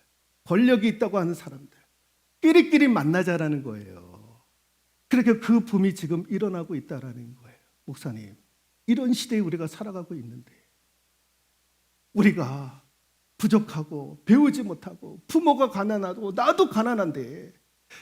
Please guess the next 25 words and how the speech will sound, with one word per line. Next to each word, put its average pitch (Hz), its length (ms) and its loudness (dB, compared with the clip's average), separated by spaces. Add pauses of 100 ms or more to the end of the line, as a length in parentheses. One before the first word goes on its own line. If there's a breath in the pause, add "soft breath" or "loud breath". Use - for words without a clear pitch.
이런 320 320 10
시대를 277 380 2
우리가 226 240 2
살아가고 220 580 2
있는데 175 880 2 (180)
어찌 151 260 -8
나에게도 135 500 -6
소망이 294 840 -2
있을 220 280 -4
수 - 320 -12
있겠습니까? - 1040 -14 (760)
아, 226 100 -6
그러면 208 500 -8 (320)
우리 254 140 -8
같은 247 260 -2
사람들은 180 560 -8 (320)
그 302 160 -2
평생 359 500 2
가난해야 226 440 0
됩니까? 170 340 -8 (1800)
가난한 311 380 8
사람하고 247 840 4
시집장가 254 640 -2
가야 180 220 -2
됩니까? 175 440 -8